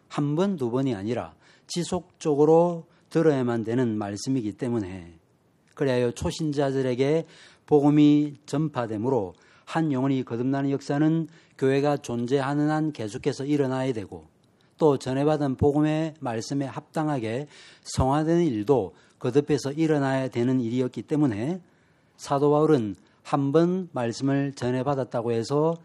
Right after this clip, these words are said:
거기에 안주하지 않고 지속적으로 말씀을 전하는 일에 자신의 전 생애를 걸었던 것입니다. 사랑하는 교회 여러분, 복음이란 무엇인가? 하는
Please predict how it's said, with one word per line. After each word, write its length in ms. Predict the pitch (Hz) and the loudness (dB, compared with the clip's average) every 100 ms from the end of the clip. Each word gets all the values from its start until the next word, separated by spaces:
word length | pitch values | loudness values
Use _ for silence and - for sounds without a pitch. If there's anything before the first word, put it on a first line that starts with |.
| _ - | _ -4
거기에 240 | 135 131 | -2 -2
안주하지 580 | 117 110 120 135 120 107 | -2 -2 0 0 0 -4
않고 540 | 120 117 92 113 170 - _ _ | -4 -6 -6 -6 -6 -10 _ _
지속적으로 840 | - 175 196 - - 110 135 104 82 - _ | -6 -4 -4 -4 -4 0 2 0 -4 -20 _
말씀을 640 | 120 110 104 127 127 123 | -4 -4 -4 -4 -2 -4
전하는 380 | - 104 127 117 | -6 -6 -4 -2
일에 320 | 110 110 90 - _ _ | -2 -4 -8 -16 _ _
자신의 460 | - 123 143 127 113 | -6 -4 -4 -6 -4
전 280 | 117 113 | -4 -4
생애를 640 | 110 170 165 147 175 208 202 _ - | -4 -2 2 2 2 0 -4 _ -4
걸었던 380 | 156 117 107 | -2 -2 -6
것입니다. 440 | 92 90 87 82 - _ _ _ _ _ _ _ _ _ _ _ _ _ _ _ _ - _ _ - | -8 -10 -16 -18 -20 _ _ _ _ _ _ _ _ _ _ _ _ _ _ _ _ -20 _ _ -8
사랑하는 320 | 151 156 156 | 0 2 6
교회 160 | 147 | 8
여러분, 500 | 147 131 120 104 101 - | 8 6 2 -2 -4 0
복음이란 640 | 156 165 160 143 143 135 | 2 4 4 4 2 0
무엇인가? 760 | 120 120 139 127 98 87 82 _ _ _ _ _ - | -2 -2 -2 -2 -4 -8 -16 _ _ _ _ _ -2
하는 420 | 143 139 120 | 2 2 2